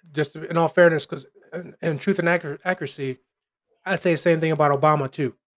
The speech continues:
There were probably people that voted for him for the same reasons and the same things. They, they're, Obama was somebody they admired, looked up to,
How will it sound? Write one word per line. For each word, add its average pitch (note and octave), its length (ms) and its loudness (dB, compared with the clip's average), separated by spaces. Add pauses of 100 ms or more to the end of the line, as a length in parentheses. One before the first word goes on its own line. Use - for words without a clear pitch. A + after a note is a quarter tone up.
(320)
There D3+ 80 2
were C#3+ 60 -2
probably D#3+ 200 4
people E3+ 220 4
that E3 60 6
voted D#3+ 200 4
for E3 120 2
him E3+ 260 4
for D3+ 100 -4
the C3+ 80 -2
same D3+ 460 0
reasons D3 380 0
and C3 60 -2
the B2+ 60 -4
same C#3 240 0
things. B2+ 360 -8
They, C#3+ 180 0
they're, C#3+ 320 0 (100)
Obama D3 480 2
was C#3+ 220 0
somebody D3 340 0
they C#3+ 520 -2 (840)
admired, D#3+ 460 2
looked D3 180 -2
up D#3+ 160 2
to, D#3 320 0